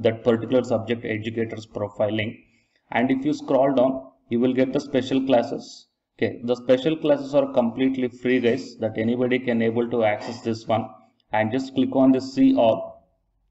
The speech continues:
Whatever the free classes or the special classes I did up to now, okay, you can able to access all the special classes. So actually here I did the special classes on the, I mean, free classes on the general paper one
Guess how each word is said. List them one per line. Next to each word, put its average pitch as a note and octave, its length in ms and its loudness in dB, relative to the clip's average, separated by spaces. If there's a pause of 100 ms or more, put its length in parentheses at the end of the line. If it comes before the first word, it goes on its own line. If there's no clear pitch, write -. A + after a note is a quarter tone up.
(220)
Whatever C3+ 520 6
the D3 220 4
free C#3 240 0
classes C3 800 2
or A2+ 200 4
the A#2+ 100 4
special C3 500 0
classes B2+ 500 2
I A2 180 0
did A#2+ 200 0 (100)
up G#2+ 220 -2
to B2 80 2
now, A#2 420 0 (260)
okay, A2+ 140 2
you A#2+ 240 4
can C3+ 180 4
able C3 340 4
to C#3 160 0
access C3 500 -4
all A#2+ 340 2
the D3 100 2
special A#2 440 -2
classes. A2+ 560 -2 (240)
So - 180 0
actually C3+ 360 0
here C3+ 280 4
I A#2+ 120 4
did A#2+ 260 0
the C3 80 4
special B2+ 400 0
classes B2+ 420 2
on A#2 220 0
the, A#2 140 4
I A2+ 80 -4
mean, G#2+ 280 -6
free B2 220 -4
classes A2+ 400 0
on A2 180 -2
the A2+ 140 -2 (160)
general A2 300 0
paper G#2+ 340 2
one A#2+ 400 -2